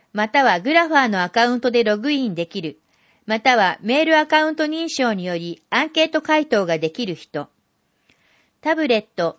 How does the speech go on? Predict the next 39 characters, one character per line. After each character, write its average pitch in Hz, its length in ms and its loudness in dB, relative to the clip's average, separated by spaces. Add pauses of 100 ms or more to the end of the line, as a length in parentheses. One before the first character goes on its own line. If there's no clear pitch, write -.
ス - 180 -12
マ 302 180 2
ー 320 80 -2
ト 320 120 0
フ 262 80 -6
ォ 233 120 0
ン 185 60 -6
が 165 140 -4
利 170 160 -6
用 226 220 2
可 185 180 -4
能。 170 380 -6 (1120)
携 311 240 -2
帯 294 200 0
電 285 200 -4
話 277 120 -4
端 247 420 -4
末、 156 200 -12 (200)
フ 269 100 -8
ィ 277 40 -2
ー 269 60 -8
チ 294 140 -4
ャ 285 60 0
ー - 20 -8
フ 240 140 -8
ォ - 60 -4
ン 175 60 -8
は 143 140 -10
利 151 120 -10
用 190 160 -4
不 - 120 -20
可。 151 240 -10 (1500)
募 220 120 -4
集 320 260 -4
人 311 240 -4
数 160 340 -6 (100)
三 269 260 -2
百 269 280 -2
人。 151 260 -10